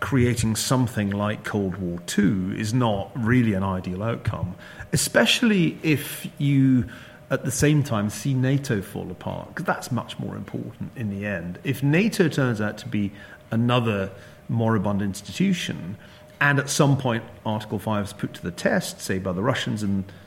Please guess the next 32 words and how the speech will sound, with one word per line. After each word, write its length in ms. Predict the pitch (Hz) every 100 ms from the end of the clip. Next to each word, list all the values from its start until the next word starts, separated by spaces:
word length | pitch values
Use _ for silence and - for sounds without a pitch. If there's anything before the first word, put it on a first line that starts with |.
| -
the 80 | 107
Baltic 400 | 202 247 - -
states, 540 | - 85 - - - - - - -
um, 420 | 117 110 117 135 113
then 440 | 185 302 262 110
we'll 240 | 123 123 110
really 400 | 110 220 285 -
be 320 | 95 90 92
in 200 | 98 92
a 240 | 82 80 - -
mess, 340 | 98 76 -
because 280 | - - 120
then 440 | 131 170 156 113 - - -
Europe 400 | 123 131 113 101
will 120 | 110
have 160 | 110 110
lost 300 | 113 98 -
not 220 | 131 123
only 260 | 110 101 95
the 120 | 92
prospect 520 | - 117 - - -
of 60 | 101
integration, 640 | 98 - - 175 - 110
but 120 | 101
it 100 | 107
will 140 | 120 110
have 100 | 98
lost 320 | 117 - -
the 80 | 98
American 380 | 104 101 - 98
security 520 | - 95 110 110 101
guarantee. 500 | 95 82 90 -